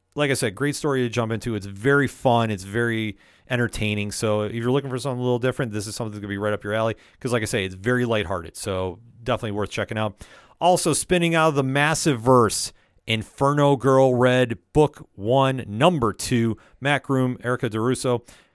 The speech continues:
Igor Monti, Becca Carey, absolutely crushing this. Uh, like I say, we previewed it last month. Matt came on the O D P H to talk about it. Phenomenal job, and the book does not let up. It seriously picks right up.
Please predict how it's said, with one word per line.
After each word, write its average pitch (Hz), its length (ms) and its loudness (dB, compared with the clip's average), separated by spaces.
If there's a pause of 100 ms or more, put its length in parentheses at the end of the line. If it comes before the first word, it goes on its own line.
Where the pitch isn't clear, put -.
(260)
Igor 127 260 0
Monti, 117 400 -2
Becca 110 340 -6
Carey, 104 500 -6 (120)
absolutely 120 380 -2
crushing 101 380 -4
this. 98 320 -6
Uh, 104 420 2 (160)
like 107 160 -4
I 98 40 -2
say, 92 240 -8 (720)
we 120 180 -6
previewed 151 380 0
it 139 100 2
last 127 300 0
month. 143 240 -2
Matt 120 200 0
came 127 220 0
on 120 140 2
the 113 120 2
O 117 80 2
D 110 100 -4
P 120 160 -4
H 113 180 -4
to 92 60 -18
talk 131 320 -2
about 127 320 2
it. 123 200 -2 (460)
Phenomenal 123 580 0
job, 104 400 2
and 104 340 -2
the 98 60 -4
book 98 260 -4
does 90 200 -8
not 95 220 -4
let 95 180 -4
up. 85 220 -6
It 95 200 -10
seriously 104 600 -4
picks - 300 -6
right 123 440 2
up. 131 260 2